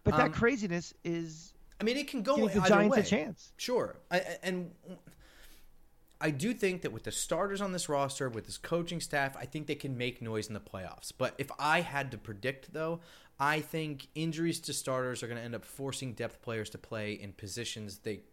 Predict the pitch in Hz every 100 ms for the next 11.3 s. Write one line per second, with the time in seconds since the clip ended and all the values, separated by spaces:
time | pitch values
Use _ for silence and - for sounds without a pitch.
0 | - - 160 147 143 - _ _ - -
1 | 127 120 110 107 107 101 - 107 101 95
2 | - - 92 87 90 - - - - -
3 | - _ _ _ _ 104 98 95 117 117
4 | 117 - 107 104 98 - 98 92 87 -
5 | 87 76 - 82 - - - - - _
6 | 170 156 123 113 - 147 165 160 170 151
7 | 139 131 127 113 110 113 101 92 90 -
8 | 90 58 - - 95 92 80 - 71 -
9 | - - - 180 185 160 175 170 156 143
10 | 127 170 160 135 - 127 120 117 - _
11 | 139 120